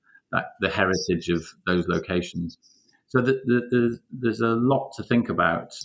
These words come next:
um, in every home, um, which, which is what makes it,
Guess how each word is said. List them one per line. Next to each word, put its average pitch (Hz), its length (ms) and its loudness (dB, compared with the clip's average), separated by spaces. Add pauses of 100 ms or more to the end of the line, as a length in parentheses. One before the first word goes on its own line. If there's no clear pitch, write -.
(200)
um, 87 200 2
in 101 220 0
every 101 300 2
home, 92 480 0 (120)
um, 87 400 -2
which, 95 240 -4
which 110 480 -6
is 110 60 -2
what 110 240 2
makes - 160 -4
it, 95 80 0